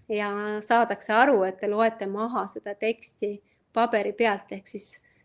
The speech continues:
äh, te võite kõlada robotlikult, nagu siin, äh, slaidi peal kirjas on. Äh,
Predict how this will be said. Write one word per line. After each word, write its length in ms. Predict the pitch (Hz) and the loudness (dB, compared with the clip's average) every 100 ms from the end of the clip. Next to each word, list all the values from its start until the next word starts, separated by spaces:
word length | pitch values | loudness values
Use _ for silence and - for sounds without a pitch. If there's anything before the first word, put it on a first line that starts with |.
| _ - | _ -12
äh, 240 | 208 208 208 | -8 -6 -4
te 140 | 208 | 4
võite 180 | 233 233 - | 4 4 4
kõlada 340 | 240 220 202 | 6 6 4
robotlikult, 680 | 208 220 226 226 202 202 - | 2 2 2 -2 -6 -8 -6
nagu 160 | 202 208 | -4 -2
siin, 240 | 202 202 202 | -2 -2 -2
äh, 240 | 202 202 202 _ _ - 214 | -4 -8 -10 _ _ -12 -8
slaidi 340 | - 220 233 220 | 2 4 6 4
peal 140 | 214 | 0
kirjas 460 | 208 247 247 - 226 | 6 8 10 6 6
on. 160 | 208 - - - - - - - | 4 2 -8 -20 -20 -18 -20 -6
Äh, 320 | 214 208 208 | -2 -2 0